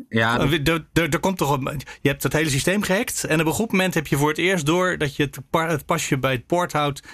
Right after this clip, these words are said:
Speaker 2: en de poort zegt, eh, "Deze kaart is ongeldig."
Speaker 1: Ja. Ja, ik, ik,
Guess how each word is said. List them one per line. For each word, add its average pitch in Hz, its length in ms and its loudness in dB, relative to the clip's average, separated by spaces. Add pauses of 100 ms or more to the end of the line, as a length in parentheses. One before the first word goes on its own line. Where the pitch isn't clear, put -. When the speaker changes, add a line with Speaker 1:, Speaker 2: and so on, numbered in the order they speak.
(120)
Speaker 2:
en 139 80 2
de 135 80 0
poort 147 240 0
zegt, - 340 -2
eh, 120 160 2
"Deze 127 240 0
kaart 135 200 0
is 117 80 -4
ongeldig." 101 460 -2 (480)
Speaker 1:
Ja. 139 400 0 (680)
Ja, 156 260 2
ik, 151 140 -4
ik, 165 140 0